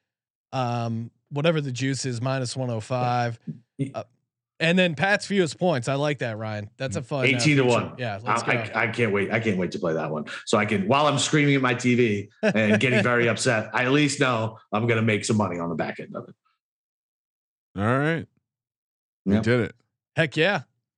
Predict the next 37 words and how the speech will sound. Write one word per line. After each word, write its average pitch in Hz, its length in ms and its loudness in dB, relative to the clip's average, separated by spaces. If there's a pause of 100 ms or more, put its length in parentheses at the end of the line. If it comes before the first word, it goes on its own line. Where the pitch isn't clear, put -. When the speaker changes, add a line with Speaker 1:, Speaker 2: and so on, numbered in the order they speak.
(320)
Speaker 3:
I, 147 220 2
I'm 156 180 0
really 151 300 2
sho-, 107 180 -2
I 117 240 2 (560)
really 113 380 2
blown 95 340 0
away 85 300 -4
by 76 220 -8
the 67 100 -12
level 71 400 -10
of 64 120 -14 (100)
pessimism 73 600 -10 (320)
that 135 60 -16
Speaker 1:
I, - 20 -14 (280)
Speaker 3:
Capper 269 60 0
Speaker 1:
I 311 100 6
Speaker 3:
brought 392 100 2
Speaker 1:
was 330 100 2
Speaker 3:
to 247 60 2
Speaker 1:
a - 20 8
Speaker 3:
the 233 60 8
Speaker 1:
little 220 160 6
Speaker 3:
table. 190 100 0
Speaker 1:
surprised. 151 520 2
I 156 100 2
thought 208 200 4
he 202 100 4
would 185 120 4
be 165 100 0
drinking 165 300 0
the 165 80 2
Kool-Aid 165 400 2
a 151 40 0
little 147 220 2
bit, 143 220 0
but 131 320 -2